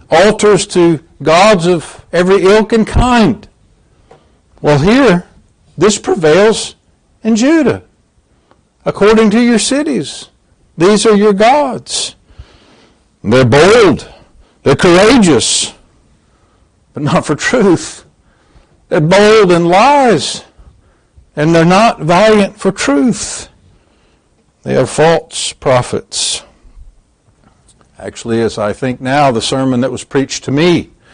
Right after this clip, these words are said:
at our Theological Hall graduation by Doctor Cairns was pulled from Jeremiah, speaking of the false prophets who prophesy falsely and prophesied lies in his name,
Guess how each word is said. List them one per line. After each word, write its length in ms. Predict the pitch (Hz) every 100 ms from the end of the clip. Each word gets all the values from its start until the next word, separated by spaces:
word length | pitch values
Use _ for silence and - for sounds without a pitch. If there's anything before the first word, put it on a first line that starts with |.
| _ _ _ -
at 80 | 107
our 240 | 135 135
Theological 720 | - 139 135 143 123 123 123
Hall 280 | 131 175 175
graduation 920 | 127 123 110 110 107 104 - 101 95
by 200 | 101 107
Doctor 360 | 107 117 120 131
Cairns 680 | - 160 175 127 98 - - _ _ _
was 100 | 120
pulled 420 | - - 156 151
from 220 | 107 113 110
Jeremiah, 720 | 123 127 127 139 156 113 104 _ _ _ _ _ _ _ _ _
speaking 560 | _ - - 135 143 131
of 100 | 123
the 80 | 120
false 340 | 147 139 -
prophets 840 | - 165 156 - 120 - - - - _ _ _ _
who 100 | -
prophesy 800 | - 147 143 147 - 135 135 123 - _
falsely 680 | - - 170 175 - 123 107
and 160 | 110 104
prophesied 560 | 135 120 113 135 127
lies 540 | 123 139 175 160 120 113
in 140 | 110
his 280 | 147 165 139
name, 540 | 165 180 135 107 135